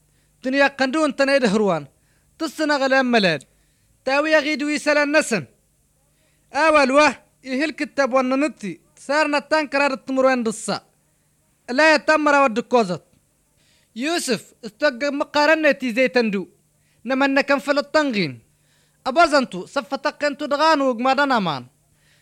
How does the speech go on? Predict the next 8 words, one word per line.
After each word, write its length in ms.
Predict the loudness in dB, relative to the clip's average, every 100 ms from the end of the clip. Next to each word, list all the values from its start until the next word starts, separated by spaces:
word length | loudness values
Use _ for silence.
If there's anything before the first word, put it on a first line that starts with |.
| _ -6
هروادا 440 | 0 2 4 4
ورنغان 460 | 4 2 0 -2 -2
مدرين 340 | -2 0 0 0
نسن. 320 | -2 -4 -6 _ _ _ _ _ _ -20
استندو 420 | -10 -6 -2 -2
سنيتد 500 | -2 -4 -2 -2 -4
ننتوشت 560 | -4 -2 -2 0 -4 -4
نيسماعيل. 600 | -6 -6 -2 -2 -2 -8